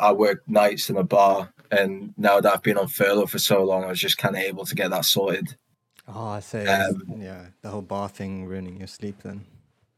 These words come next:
Speaker 1: Yeah, I mean, I think there was other stuff. Um, like, I'm, I've been, what do you call it? I've been diagnosed an insomniac.
Speaker 2: Oh, God.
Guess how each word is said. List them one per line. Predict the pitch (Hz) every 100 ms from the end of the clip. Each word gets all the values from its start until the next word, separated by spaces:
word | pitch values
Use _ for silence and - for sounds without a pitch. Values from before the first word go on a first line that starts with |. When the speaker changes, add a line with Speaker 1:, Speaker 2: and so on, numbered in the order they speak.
| _ _ _ _ 151
Speaker 1:
Yeah, | 180 180 170 - - -
I | 147
mean, | 180 190
I |
think | 185 233
there | 240
was | 202 143
other | 127 127
stuff. | 113 - 95 90 - - _ -
Um, | 104 104 101 98 95 92 - _ _ _ _ _
like, | 113 117 -
I'm, | 131 135 139 131 120
I've | 113 127 120 - - - -
been, | 240 226 214 202 185 _ -
what | 104
do | 95
you |
call | - 98
it? | 92
I've | 92 -
been | 110
diagnosed | 104 110 101 101 98 90
an | 92
insomniac. | 87 - 98 95 90 85 - _ _ _ _ _
Speaker 2:
Oh, | 120
God. | 107